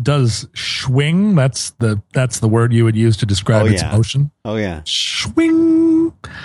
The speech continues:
Speaker 1: Uh, and I, you know, for now at least, I'm gonna keep it here at the office because it's a
Speaker 2: No,
Speaker 1: great
Speaker 2: you've got it. You've gotta take it home.
Speaker 1: It's a great little,
Speaker 2: I think you
Speaker 1: like,
Speaker 2: should travel with this.
Speaker 1: Hmm. You, now, what do you think the T S A is gonna say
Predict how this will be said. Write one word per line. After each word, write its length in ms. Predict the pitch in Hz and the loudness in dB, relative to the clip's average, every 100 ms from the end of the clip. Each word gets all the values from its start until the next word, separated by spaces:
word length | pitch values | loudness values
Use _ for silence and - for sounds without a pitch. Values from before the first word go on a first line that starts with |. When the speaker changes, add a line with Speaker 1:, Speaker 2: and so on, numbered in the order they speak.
| - - - - - | -18 -18 -18 -14 -4
Speaker 1:
Uh, 300 | 127 120 117 | 0 2 2
and 160 | 127 127 | 2 2
I, 200 | 127 120 - | 2 -2 -2
you 100 | 139 | 0
know, 100 | 131 | 0
for 180 | 110 127 | 2 2
now 260 | 131 240 170 | 2 2 -2
at 60 | |
least, 240 | 120 123 - | 0 -2 -2
I'm 80 | 131 | -2
gonna 160 | 123 | -2
keep 160 | - 139 | -2 -2
it 80 | 101 | 0
here 140 | 151 | 0
at 60 | 127 | 0
the 120 | 117 | 0
office 480 | 131 143 117 110 - _ _ _ _ | 0 -2 -4 -6 -12 _ _ _ _
because 240 | 135 127 123 | -10 -4 -2
it's 160 | 127 | 0
a 20 | 170 | 2
Speaker 2:
No, 140 | 175 | 2
Speaker 1:
great 100 | - | 2
Speaker 2:
you've 140 | 175 160 | 0 -2
got 240 | 190 196 | -4 -2
it. 60 | 180 | -4
You've 160 | 185 | -4
gotta 180 | 208 202 | -4 -4
take 240 | 202 196 | -6 -8
it 80 | 208 | -8
home. 580 | 196 226 311 285 127 80 _ - | -8 -8 -6 -2 -4 -4 _ -8
Speaker 1:
It's 180 | 165 - | -4 -2
a 120 | 185 | -2
great 320 | 143 190 185 | -4 -4 -4
little, 500 | 165 160 151 147 131 | -2 0 0 0 -2
Speaker 2:
I 140 | 131 185 | -2 -2
think 180 | 277 156 | -2 -2
you 60 | |
Speaker 1:
like, 80 | 143 | 0
Speaker 2:
should 120 | 143 117 | 0 0
travel 420 | 170 214 165 110 | -2 0 0 0
with 160 | 90 | 0
this. 380 | - 71 - - _ _ _ _ _ _ - | -6 -14 -14 -20 _ _ _ _ _ _ -10
Speaker 1:
Hmm. 280 | 107 95 92 - _ _ - | -8 -6 -8 -10 _ _ -2
You, 240 | 180 175 | -2 0
now, 260 | 156 156 151 | -2 0 2
what 180 | 156 220 | 2 2
do 40 | |
you 140 | 240 214 | 2 2
think 320 | 160 180 139 | 0 -2 0
the 80 | 151 | -4
T 300 | - 180 160 | 0 0 0
S 180 | 139 - | 0 -2
A 160 | 131 | -2
is 140 | 117 - | -2 -4
gonna 180 | 110 | -4
say 480 | 104 - 101 95 95 | -2 -2 -2 -2 -4